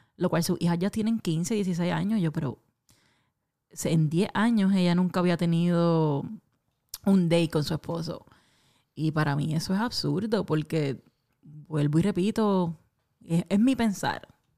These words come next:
Para mí hay que siempre sacar ese tiempo. Y si no tienes quien te cuide, los hijos,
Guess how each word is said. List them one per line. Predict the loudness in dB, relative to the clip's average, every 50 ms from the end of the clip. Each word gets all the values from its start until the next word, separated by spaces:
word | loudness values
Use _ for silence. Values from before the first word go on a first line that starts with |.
| _ _ _ _ _ _ _ _ _ _ _ _ _ _ _ _ _ _
Para | -4 -2 0 0
mí | 0 0 2 2 2
hay | 2 2 0 0
que | 0 0 0 0
siempre | 0 0 0 0 0 0 0 -2
sacar | -2 -2 0 0 0
ese | 0 -2 -2
tiempo. | -2 -2 -2 -2 -4 -4 -8 -8 -4 0
Y | 0 2 2 2 0
si | 2 2 2
no | 2 2 2
tienes | 2 2 2 2 2
quien | 2 2 2
te | 2 0
cuide, | -2 -2 -2 0 2 2 2 2 2 2 2
los | 2 2 2 0 0 -2
hijos, | -2 0 2 2 2 2 2 2 0 -2 -4 -8 -12 -16